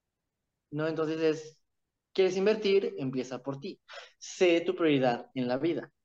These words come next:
Empieza por desatorarte, por decir, "Ah, es que no sé, tengo el trauma porque mi papá o mi mamá me dejaron". Ok, ve a tratarlo,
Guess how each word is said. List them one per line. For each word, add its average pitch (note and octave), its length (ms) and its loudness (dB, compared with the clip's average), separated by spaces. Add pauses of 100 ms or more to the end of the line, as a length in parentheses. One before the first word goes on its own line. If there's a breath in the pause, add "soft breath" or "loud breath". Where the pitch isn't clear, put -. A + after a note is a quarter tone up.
(340)
Empieza E3 600 0
por D#3+ 180 4
desatorarte, C#3 600 2
por C#3 160 0
decir, C#3+ 280 4
"Ah, F3+ 140 8
es G3+ 120 2
que G3 120 4
no F#3 100 0
sé, F#3 200 4
tengo F3 220 -2
el F3 100 0
trauma F3 320 2
porque C#3 220 -6
mi B2+ 100 -2
papá C#3 280 2
o D#3+ 40 0
mi D#3 80 0
mamá C3 200 4
me C#3+ 120 2
dejaron". E3 480 2 (680)
Ok, A#3+ 140 2 (340)
ve F3 120 2
a G#3 60 4
tratarlo, B3 640 2